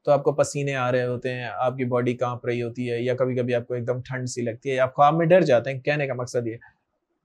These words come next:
तो ऐसा क्यों होता है? अगर आपके दिमाग को पता होता कि ये just इमेजिनेशन है, तो वो आपकी बॉडी के ऊपर वो सिम्टम्स ना लाता, वो असर ना लाता, ठीक है, कि आपको अचानक से पसीना आ रहा है या आप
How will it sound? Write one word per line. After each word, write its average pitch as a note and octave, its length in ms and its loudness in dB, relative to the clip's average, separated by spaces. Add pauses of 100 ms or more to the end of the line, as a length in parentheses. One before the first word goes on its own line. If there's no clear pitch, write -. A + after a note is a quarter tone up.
(160)
तो G#3+ 100 2
ऐसा G#3 180 2
क्यों A3 240 2
होता A#2+ 220 -2
है? G#2 100 -2
अगर F#3 420 4 (560)
आपके D#3 640 2
दिमाग D3 420 2
को E3 100 0
पता D#3+ 280 4
होता B2+ 420 0 (920)
कि E3 60 4
ये D#3+ 140 6
just E3 260 2
इमेजिनेशन C#3+ 760 -2
है, C3+ 100 -2
तो D3 100 -2
वो C#3+ 60 2
आपकी D3 200 2
बॉडी C#3+ 340 4
के D#3 100 0
ऊपर D3 220 0
वो D3+ 260 -2
सिम्टम्स D3 540 0
ना C#3+ 140 -4
लाता, B2 280 0
वो C3+ 120 -2
असर D3 260 -2
ना C3 160 -4
लाता, G#2+ 280 -6
ठीक C3 220 -8
है, B2 80 -4
कि B2+ 60 -2
आपको B2 220 0
अचानक B2 380 -4
से C3 100 -8
पसीना B2 380 -8
आ A#2 80 -8
रहा A#2+ 120 -2
है B2 80 -2
या B2+ 120 4
आप B2 140 -2